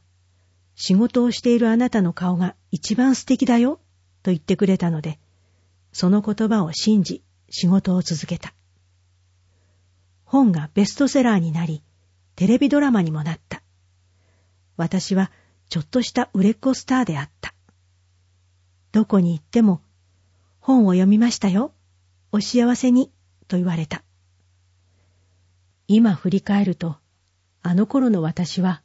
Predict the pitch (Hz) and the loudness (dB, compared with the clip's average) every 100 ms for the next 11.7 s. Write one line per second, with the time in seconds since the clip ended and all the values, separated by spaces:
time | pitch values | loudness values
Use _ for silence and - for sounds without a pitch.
0 | _ - 175 208 220 214 226 220 - - | _ -2 2 4 4 2 0 -2 -8 -16
1 | - _ _ _ _ _ _ _ _ _ | -16 _ _ _ _ _ _ _ _ _
2 | _ _ _ _ _ 208 220 254 233 170 | _ _ _ _ _ 2 4 4 4 2
3 | - 190 214 233 202 185 180 185 170 - | 0 0 2 2 2 0 0 0 -2 -6
4 | _ - 226 214 - - 180 180 160 - | _ 0 2 2 -2 -4 -2 -2 -4 -10
5 | _ _ _ _ _ - 262 277 214 196 | _ _ _ _ _ -2 0 2 2 2
6 | 185 170 170 185 190 147 - 254 214 - | 2 2 2 2 2 0 0 2 2 2
7 | 220 180 160 160 165 - 170 156 - - | 0 0 -4 -6 -4 -4 -8 -10 -14 -20
8 | _ _ _ _ _ _ _ _ _ _ | _ _ _ _ _ _ _ _ _ _
9 | _ _ _ _ 185 202 180 - - - | _ _ _ _ 2 2 2 -2 -12 -16
10 | _ _ - - 214 220 214 233 226 226 | _ _ -10 0 0 2 0 0 0 0
11 | 226 262 262 202 175 - 170 | 0 2 0 0 -2 -4 -10